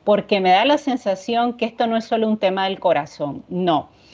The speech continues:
Jaime del Burgo está trabajando con alguien, porque me decía el psicólogo que vino al canal que él está tomando grandes riesgos. A él lo pu-, él puede tener un accidente, pueden matarlo, hacerle daño. Entonces me dice, "Me,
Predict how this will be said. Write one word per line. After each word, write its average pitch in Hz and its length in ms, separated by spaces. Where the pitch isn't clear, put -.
Jaime 302 440
del 220 240
Burgo 233 300
está 233 240
trabajando 202 600
con 160 200
alguien, 160 380
porque 151 240
me 190 220
decía 262 560
el 220 120
psicólogo 233 480
que 214 120
vino 202 200
al 220 140
canal 185 480
que 190 100
él 190 60
está 254 200
tomando 202 760
grandes 180 360
riesgos. 175 640
A 170 180
él 160 80
lo 233 120
pu-, 247 120
él 175 140
puede 214 200
tener 277 220
un 214 100
accidente, 175 960
pueden 170 400
matarlo, 233 540
hacerle 196 400
daño. 202 140
Entonces 214 260
me 233 120
dice, 208 380
"Me, 214 220